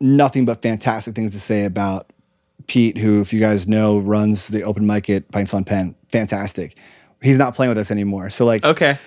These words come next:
Speaker 1: but he was a big part of what, how Spare Change became to be.
Speaker 2: Yeah.
Speaker 1: So we started jamming with Pete. We've met him online, and he's just this guy who just loves playing music, and that was great. It's what we needed at the time.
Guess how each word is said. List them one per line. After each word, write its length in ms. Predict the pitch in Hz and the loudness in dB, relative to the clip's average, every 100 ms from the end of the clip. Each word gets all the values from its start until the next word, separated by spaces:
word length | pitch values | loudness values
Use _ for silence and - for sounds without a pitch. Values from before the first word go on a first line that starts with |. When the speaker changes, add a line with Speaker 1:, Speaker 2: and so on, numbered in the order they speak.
| _ | _
Speaker 1:
but 100 | 131 | 2
he 80 | 143 | 4
was 120 | 151 | 2
a 40 | 131 | 0
big 400 | - 131 135 - | 4 4 4 0
part 320 | 127 117 104 | 0 0 -2
of 160 | 107 | -4
what, 240 | 104 110 - _ - | -4 -4 -6 _ -6
how 200 | 113 107 | -4 -4
Spare 260 | - 107 | -4 -6
Change 260 | 101 110 98 | -2 -4 -4
became 240 | 104 101 | -4 -2
to 60 | 95 | 0
be. 260 | 117 101 90 | 0 0 2
Speaker 2:
Yeah. 280 | 165 120 - | 2 2 -4
Speaker 1:
So 360 | - 127 117 - _ _ | 2 2 2 -2 _ _
we 140 | 139 135 | 0 2
started 260 | 165 139 | 4 2
jamming 280 | 123 127 127 | 2 2 2
with 180 | 120 - | 0 -2
Pete. 340 | - 127 123 | 2 2 2
We've 180 | 120 107 | 0 0
met 140 | 117 | 2
him 100 | 120 | 4
online, 500 | 120 113 110 113 113 | 4 4 2 2 2
and 120 | 110 107 | 0 -2
he's 140 | 107 | -4
just 160 | 110 107 | -4 -4
this 140 | 113 | -4
guy 200 | - 113 | 0 0
who 40 | 117 | 0
just 180 | 113 98 | -2 -2
loves 420 | 104 107 113 113 | 0 2 0 -2
playing 340 | - 113 107 | -4 -2 0
music, 460 | 101 123 120 98 95 | 2 2 2 -2 -6
and 100 | 98 | -6
that 80 | 113 | -6
was 100 | 107 | -6
great. 440 | - 110 117 107 - | -2 0 2 0 -8
It's 140 | 104 | -4
what 80 | 135 | -2
we 80 | 127 | 2
needed 400 | 113 117 117 104 | 4 4 4 0
at 120 | 104 | -4
the 60 | 104 | -6
time. 400 | - 104 101 | -6 -4 -4